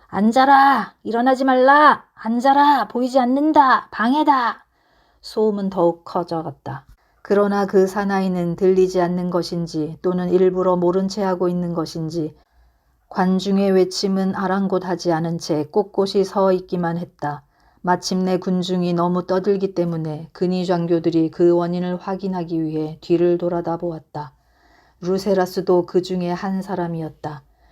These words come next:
그는 첫눈으로 모든 것을 알아차렸다. 동시에 그는 곧 얼굴색이 파랗게 질리기 시작했다. "마세라스!"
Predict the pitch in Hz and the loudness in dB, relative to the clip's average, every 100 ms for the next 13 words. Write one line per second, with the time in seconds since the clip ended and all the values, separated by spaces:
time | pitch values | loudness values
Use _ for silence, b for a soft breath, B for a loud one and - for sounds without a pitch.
0 | _ _ 185 185 180 - 208 208 196 190 | _ _ -4 -2 -4 -4 -2 0 0 2
1 | 185 175 175 180 175 170 170 170 160 156 | 2 2 2 0 -2 -2 -2 -4 -4 -8
2 | - 170 156 - 147 - _ _ _ - | -8 -10 -10 -14 -14 -18 _ _ _ -6
3 | 175 170 180 175 175 170 165 - 170 175 | -4 0 2 2 2 -2 -4 -2 -2 0
4 | 185 175 180 175 175 170 170 - 196 196 | 0 0 0 -2 -4 -2 -4 -4 -6 -6
5 | 190 196 180 180 175 170 170 165 170 165 | -4 -4 -2 0 0 0 -4 -4 -10 -10
6 | 147 - 143 - b b b b - 190 | -16 -14 -16 -16 b b b b -4 -4
7 | 190 196 190 - | -2 -2 -4 -6